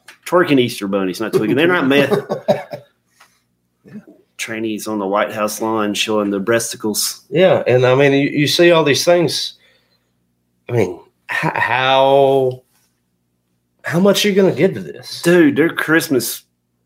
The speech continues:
Speaker 1: video was so weird.
Speaker 2: I think it was gaudy.
Speaker 1: Yeah.
Speaker 2: And I think, like,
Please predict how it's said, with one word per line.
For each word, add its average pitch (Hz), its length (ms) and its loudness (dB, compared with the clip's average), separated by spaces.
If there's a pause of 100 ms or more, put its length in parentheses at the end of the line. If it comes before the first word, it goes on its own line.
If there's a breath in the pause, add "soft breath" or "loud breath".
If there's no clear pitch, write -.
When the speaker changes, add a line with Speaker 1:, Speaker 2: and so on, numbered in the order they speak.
(300)
Speaker 1:
video 120 420 0
was 95 220 -4
so 113 280 -2
weird. 101 540 -2 (1000)
Speaker 2:
I 131 80 2
think 190 200 2
it 90 80 4
was 101 200 2
gaudy. 113 520 0 (600)
Speaker 1:
Yeah. 113 480 0 (260 loud breath)
Speaker 2:
And 135 140 2
I 139 80 -2
think, 180 260 2
like, 135 360 0